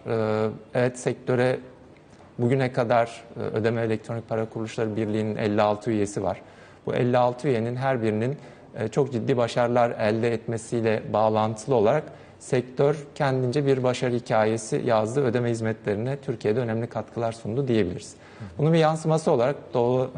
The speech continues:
yani büyüyen ve gelişen tüm sektörlere olan ilgi gibi, e, sektörümüze de girişle ilgili belirli sayıda, sayılarının yaklaşık,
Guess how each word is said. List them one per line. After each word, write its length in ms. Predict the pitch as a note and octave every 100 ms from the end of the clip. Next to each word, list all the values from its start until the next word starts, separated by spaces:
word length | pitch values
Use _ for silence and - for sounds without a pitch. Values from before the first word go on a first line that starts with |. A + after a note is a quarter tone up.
| A#2+ G#2+
yani 140 | G#2 A#2+ A2+
büyüyen 400 | A#2 A#2+ A#2 A#2
ve 60 |
gelişen 480 | G#2+ A2+ A2+ C3 A2+
tüm 180 | - A#2+
sektörlere 540 | A#2+ G#2+ A2+ A2 G#2+
olan 260 | G#2+ A2 A2
ilgi 280 | A2+ A#2 A#2+
gibi, 220 | A2+ F3+ - - - - - -
e, 120 | G#2+
sektörümüze 540 | C3 D3 D#3 C#3+ C3+
de 80 | C#3
girişle 360 | C3+ C#3 C#3 B2+
ilgili 420 | A2+ A#2+ D3+ E3+ - C3
belirli 300 | B2 B2 B2+
sayıda, 560 | B2+ G#2+ G#2 G#2+ D3 - - -
sayılarının 420 | - D3+ B2 A#2+ B2+
yaklaşık, 640 | B2 B2 A#2 C3+ -